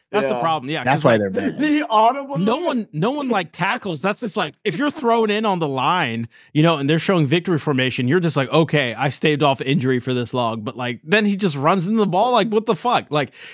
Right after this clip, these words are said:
Speaker 1: if I was in victory formation and someone ran the ball, no one's expecting that. Yeah, of course he's gonna get in.
Speaker 3: It's called deception, baby. All war is deception.
Speaker 1: I don't
Speaker 2: Mm-hmm.
Speaker 1: know, dude. It's just like,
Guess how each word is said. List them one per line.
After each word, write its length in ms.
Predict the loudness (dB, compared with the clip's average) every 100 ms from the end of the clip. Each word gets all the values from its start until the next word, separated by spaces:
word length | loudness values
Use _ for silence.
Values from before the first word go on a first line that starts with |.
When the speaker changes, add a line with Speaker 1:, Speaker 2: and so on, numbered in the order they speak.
| -2
Speaker 1:
if 100 | 2
I 100 | 4
was 140 | 4
in 80 | 2
victory 300 | 2 2 0
formation 460 | -2 2 2 2 -2
and 80 | -4
someone 260 | -4 -4
ran 220 | -2 -2 -2
the 60 |
ball, 360 | -4 -2 -2 -2 _
no 160 | 0 2
one's 200 | 4 0
expecting 560 | -4 -4 -4 0 0 0
that. 340 | -2 -4 -8 _
Yeah, 260 | -2 0 0
of 100 | -2
course 240 | 0 0
he's 140 | 0 0
gonna 160 | 2
get 220 | 0 0 0
in. 400 | 0 -2 -6 -8 _ _ _ _
Speaker 3:
It's 80 | -20
called 260 | -4 -2 0
deception, 420 | 0 0 2 2
baby. 340 | 2 4 2
All 360 | 0 -2 2 2
war 240 | 4 4
is 80 | 2
deception. 600 | -2 -6 -6 -4 -8 -8 -6
Speaker 1:
I 220 | -2 0
don't 160 | 0 -2
Speaker 2:
Mm-hmm. 60 | 0
Speaker 1:
know, 460 | 2 4 2 0
dude. 440 | -2 -2 0 -2 -4
It's 200 | -6 -6
just 240 | -8 -6 -4
like, 320 | -4 -4 -12